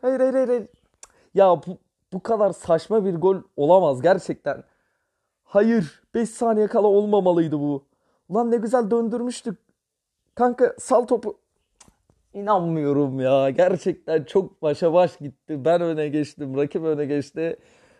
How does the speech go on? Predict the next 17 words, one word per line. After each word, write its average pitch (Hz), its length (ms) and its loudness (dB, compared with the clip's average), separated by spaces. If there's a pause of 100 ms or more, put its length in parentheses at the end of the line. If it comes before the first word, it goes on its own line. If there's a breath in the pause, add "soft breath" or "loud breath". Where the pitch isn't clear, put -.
(120 soft breath)
En 151 200 0
son 151 260 0
rakibin 143 420 0
öne 139 280 -2
geçmesiyle 139 680 -2
bitti. 131 320 -2
Ama 139 360 0
rakibi 135 340 -4
gerçekten 135 600 -2
çok - 280 -8
tebrik 131 420 -6
ediyorum. 127 580 -6 (100)
Güzel 127 480 0
bir 123 100 -2
oyun 120 240 -4
oldu 117 300 -4
arkadaşlar. 120 760 -2